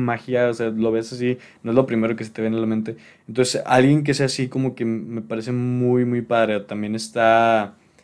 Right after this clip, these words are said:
este, Joe Rogan, Joe Rogan, que es el... Él fue ex-, fue peleador de, de artes marciales. Después fue comentarista de, de la U F C,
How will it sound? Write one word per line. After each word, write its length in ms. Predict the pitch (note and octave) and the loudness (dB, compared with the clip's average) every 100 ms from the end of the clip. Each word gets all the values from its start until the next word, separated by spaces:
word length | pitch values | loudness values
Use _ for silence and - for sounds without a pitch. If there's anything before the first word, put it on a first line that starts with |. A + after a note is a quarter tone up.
| _ _ _ _ | _ _ _ _
este, 1120 | - - G#2+ G#2 G2+ G2+ G2+ G2 F#2+ F#2+ F#2+ G#2 - _ _ _ _ _ _ _ _ _ - A#2 | -16 -12 -6 -2 0 0 0 -2 -4 -6 -10 -16 -20 _ _ _ _ _ _ _ _ _ -18 2
Joe 160 | C#3 C#3+ | 6 8
Rogan, 420 | C#3 A#2 G#2 G2+ _ - | 6 4 -2 -6 _ -8
Joe 180 | A#2 B2+ | 0 4
Rogan, 320 | C3+ C3+ C3 | 4 4 2
que 100 | B2 | -2
es 160 | A2+ - | -2 -2
el... 260 | A#2+ A2 - _ _ _ _ _ _ _ _ _ | -4 -4 -8 _ _ _ _ _ _ _ _ _
Él 300 | D#3 G3 F#3+ - | 6 6 4 -4
fue 280 | - - F#3+ | -8 2 2
ex-, 220 | - - _ | 0 -12 _
fue 320 | - E3+ F3+ | 4 6 6
peleador 640 | - - G3+ C#3 A2+ F#2+ - - _ | 2 4 6 6 4 0 -8 -20 _
de, 360 | A2 A2 A2 | -4 -2 -2
de 100 | G#2+ | 2
artes 260 | A2 A2 C3+ | 0 0 -2
marciales. 560 | C#3 A2 A2+ F#2 - - _ _ _ _ | -2 -2 -4 -4 -8 -20 _ _ _ _
Después 460 | A#2+ A#2 - C#3+ D3+ | -6 -6 2 2 4
fue 160 | E3+ E3 | -2 0
comentarista 800 | F3 F3 D3 A#2+ B2 - C#3 C3+ | 2 2 2 0 0 -2 2 4
de, 480 | B2 A2 G#2 G2 - _ | 6 4 2 -2 -10 _
de 600 | A#2+ A#2 A2+ A2 G#2+ A2 A2 | -12 0 2 4 2 0 0
la 460 | G#2+ G#2 G#2 G#2 | 0 0 -2 -2
U 140 | A2 A#2 | 0 0
F 200 | A#2 C3 | -2 -6
C, 300 | - G#2 | -4 -6